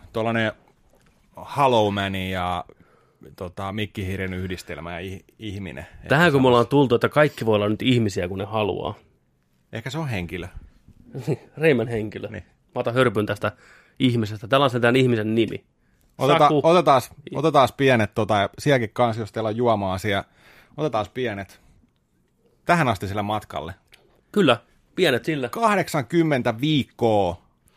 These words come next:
Speaker 1: ollaan tätä tehty. Kahdeksan-, kahdeksaskymmenes jakso. Kesälive, niin kuin luvattiin teille.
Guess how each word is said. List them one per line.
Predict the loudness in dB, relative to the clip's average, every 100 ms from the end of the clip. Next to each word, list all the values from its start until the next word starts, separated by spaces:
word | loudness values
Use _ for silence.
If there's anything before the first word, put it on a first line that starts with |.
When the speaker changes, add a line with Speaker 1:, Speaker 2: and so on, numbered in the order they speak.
| _ -6
Speaker 1:
ollaan | 0 0 0
tätä | -2 -4
tehty. | -2 -4 -6 -4
Kahdeksan-, | -2 -2 -2 -6 -8
kahdeksaskymmenes | -6 -6 -6 -10 -8 -8 -6 -8 -2
jakso. | -2 -2 -6 -8 -8 _ _ _ _
Kesälive, | -2 0 0 2 2 -2 -2
niin | -4
kuin | -2
luvattiin | 0 0 -2 -4 -6 -4
teille. | -4 -4 -6